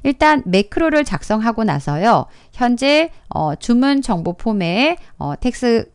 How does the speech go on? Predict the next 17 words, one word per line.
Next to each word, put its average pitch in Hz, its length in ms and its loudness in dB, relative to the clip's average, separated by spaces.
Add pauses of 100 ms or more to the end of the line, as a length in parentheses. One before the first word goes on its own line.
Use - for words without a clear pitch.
티엑스티 277 440 0
회원 277 300 2
번호에다가 160 800 -2
더블 185 320 -2
클릭하면이라고 220 960 0
이벤트를 190 720 -4
연결하도록 156 640 -4
하겠습니다. 147 760 -8 (580)
만들기 277 480 2
가시고요. 165 720 -4 (380)
매크로를 196 560 0
클릭합니다. 156 800 -10 (680)
어, 165 300 -4
우리가 240 220 4
만들고자 226 640 2
한 233 100 4
매크로는, 190 800 -2